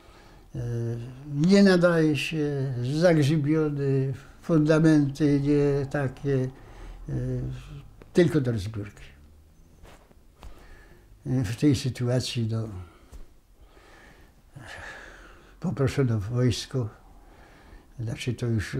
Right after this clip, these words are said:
powiat prowadził te sprawy, już miasto tego nie prowadziło, tylko powiat. Poproszono wojsko, no i odpowiednią ilość trotylu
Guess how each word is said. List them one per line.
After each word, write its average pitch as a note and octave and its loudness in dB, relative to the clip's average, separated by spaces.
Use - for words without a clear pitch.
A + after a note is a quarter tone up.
powiat A2+ 0
prowadził A2 -4
te - -8
sprawy, A#2+ -6
już G#2+ -4
miasto A2+ -4
tego A#2 -4
nie B2 2
prowadziło, B2+ -4
tylko - -12
powiat. A#2+ -6
Poproszono A2+ -4
wojsko, A2 -2
no G#2 -6
i G2 -8
odpowiednią A2+ 0
ilość A#2+ 0
trotylu A2 0